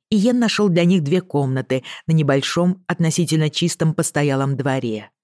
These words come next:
Затем он отправил записку на Мохаке Джозефу Бранту, одному из самых влиятельных предводителей магавков и родственнику Эмили, в которой представился и попросил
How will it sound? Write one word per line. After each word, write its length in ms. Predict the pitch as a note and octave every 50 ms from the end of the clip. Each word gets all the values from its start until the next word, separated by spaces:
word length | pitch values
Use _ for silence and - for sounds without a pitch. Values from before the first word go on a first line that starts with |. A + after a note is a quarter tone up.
| _ _ _ _ _ _ _ _ _ -
Затем 320 | F#3 A3+ A#3 - C4+ B3+
он 100 | B3+ B3
отправил 400 | A#3 G3 - - A#3 A3+ A3+ A3+
записку 560 | G3 F#3 A3+ A3 - - F#3+ E3 - - D3+
на 140 | D#3 D3+ D3+
Мохаке 480 | D3+ E3 G3 F#3 - F#3+ F3 - G3 F#3 - - - - E3
Джозефу 440 | D3+ F#3 E3+ D#3 F3+ E3 - F3 F3
Бранту, 720 | D#3 - C3+ C#3 B2+ B2 A#2+ A#2 G#2 - A#2 A#2+ A#2 _ _ _ _ _ _
одному 320 | - F#3+ F3+ G#3 G3+ G3 G3
из 120 | G3 -
самых 340 | - - F#3+ F3+ F3+ F3 -
влиятельных 540 | F3 E3 E3 E3+ E3 - F3 D#3+ D#3+ D3+ -
предводителей 640 | E3 D#3 D3+ D#3 D3+ C#3 D3+ D#3+ - - C#3+ C#3+ C#3
магавков 640 | C#3+ C3+ C3 C3+ B2 D3 F3+ G3 - - G3 - - - - - _ _ -
и 80 | A#3+
родственнику 760 | A3+ F#3+ E3 C#3+ - - - C3+ C#3 C#3 C3 - D3 - - _
Эмили, 580 | - D#3+ E3 F3+ F#3 F#3 F3+ F#3 F#3 F3 F3 _ _ _ _ _ _
в 80 | - -
которой 300 | A3+ A3+ G#3+ B3 B3 A3
представился 880 | - - D#3+ - - - - - G3+ G#3+ G3+ G#3+ G3 - - G#3 G3 G3 - - - - -
и 80 | B3+
попросил 560 | - B3 A3+ A#3 - F#3+ F3 - - F3+ F3